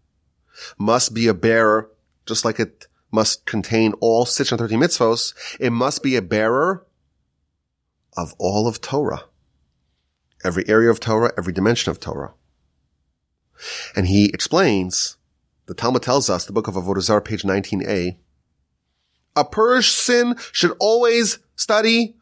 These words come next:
that, that their heart desires." If your heart is telling you, "I need to study this part of Torah," that's what you should study.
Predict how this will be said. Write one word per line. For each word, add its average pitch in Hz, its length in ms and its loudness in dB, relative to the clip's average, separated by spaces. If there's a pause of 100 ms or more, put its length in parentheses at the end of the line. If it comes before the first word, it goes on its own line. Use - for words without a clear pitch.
(180)
that, 123 500 0
that 131 140 0
their 120 140 2
heart 120 260 0
desires." 80 680 -4 (960)
If - 180 -14
your 160 160 2
heart 131 360 0
is 90 100 -4
telling 120 280 -2
you, 92 80 0
"I 104 60 0
need 147 80 0
to 175 60 0
study 117 200 -4
this 104 220 -2
part 131 200 0
of 98 100 -4
Torah," 160 400 0 (1900)
that's - 160 -4
what 117 60 -2
you 110 60 0
should 98 160 -8
study. - 360 -10